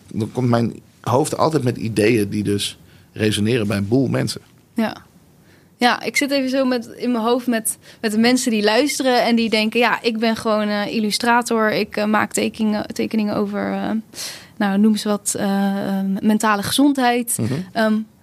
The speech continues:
Speaker 2: ja, hoe, hoe, hoe maak ik dat nou schaalbaar? Of ja, wat, wat is dat precies?
Speaker 1: Ja, maar dit is appels en peren.
Speaker 2: Ja,
Speaker 1: En dat ga,
Speaker 2: oké,
Speaker 1: dat zal ik
Speaker 2: ja.
Speaker 1: je even uitleggen waarom. Er is een heel,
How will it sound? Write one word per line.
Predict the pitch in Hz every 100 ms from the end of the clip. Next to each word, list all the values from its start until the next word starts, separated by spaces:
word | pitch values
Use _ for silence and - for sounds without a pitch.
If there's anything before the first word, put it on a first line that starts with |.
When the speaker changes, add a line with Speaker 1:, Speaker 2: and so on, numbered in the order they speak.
| _ _
Speaker 2:
ja, | 226 196
hoe, | 190 277 285 - -
hoe, | 220 262 247
hoe | - 240 262
maak | 247 247
ik | 254 226
dat | 226
nou | 208 202
schaalbaar? | - 247 285 226 190 185
Of | 196 226
ja, | 208 202
wat, | 220 226 247
wat | 226
is | - -
dat | 220
precies? | - - - 214 233 -
Speaker 1:
Ja, | 117 107
maar | 110 107
dit | 117 139 160 - - 120
is | 123 104
appels | 107 110
en | 98 -
peren. | 107 98 - 123 -
Speaker 2:
Ja, | 240 240 247 247
Speaker 1:
En |
dat | 233
ga, | 214 190
Speaker 2:
oké, | 196
Speaker 1:
dat | 208
zal | 240
ik | 220
Speaker 2:
ja. |
Speaker 1:
je | 107
even | 104
uitleggen | 90 110 113 107 95
waarom. | 98 104 -
Er | 110
is | 117
een | 120
heel, | 123